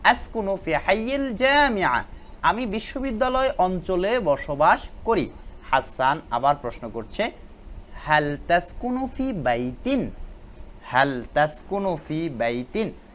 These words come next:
তুমি কি বাড়িতে বসবাস করো? হাল তাসকুনু ফি বাইতিন?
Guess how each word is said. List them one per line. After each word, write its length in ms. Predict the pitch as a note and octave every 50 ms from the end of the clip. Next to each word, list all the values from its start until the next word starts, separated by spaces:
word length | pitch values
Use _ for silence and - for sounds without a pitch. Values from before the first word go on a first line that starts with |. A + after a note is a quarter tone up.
| - -
তুমি 180 | D#3+ F3+ G3+
কি 160 | G#3 - A#3+ G3+
বাড়িতে 540 | C#3+ B2 C3+ C3+ C3+ D3 D#3 D3+ F3 F#3
বসবাস 520 | F#3+ F#3+ F#3+ F#3+ - A3 G#3 A3 A3+ A3 -
করো? 320 | - - B3+ B3+ A3+ A2+ - - - - - -
হাল 220 | A#2 B2 B2+ A#2+ A2+
তাসকুনু 540 | - D3+ D#3+ D#3 - - - G#3 G#3 G3+ F#3+ -
ফি 200 | - F#3+ A#3 D#4 - - - - - - A2 G#2
বাইতিন? 680 | - C#3+ D#3+ D#3 D3+ D#3 - A#3+ A#3 D#3 - - -